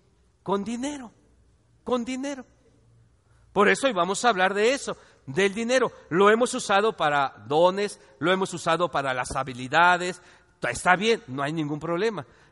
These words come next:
Pero específicamente y literalmente habla de dinero. Miren lo que dice el versículo catorce de Mateo veinticinco. "El reino de los cielos", lea conmigo,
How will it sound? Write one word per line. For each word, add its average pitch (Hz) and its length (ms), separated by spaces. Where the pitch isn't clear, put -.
Pero 156 160
específicamente 180 1080
y 135 120
literalmente 156 880
habla 143 320
de 160 260
dinero. 208 540
Miren 254 280
lo 214 80
que 175 120
dice 151 340
el 151 160
versículo 151 480
catorce 156 420
de 156 120
Mateo 127 320
veinticinco. 160 760
"El 160 220
reino 233 360
de 233 120
los 190 160
cielos", 156 200
lea 196 220
conmigo, 165 460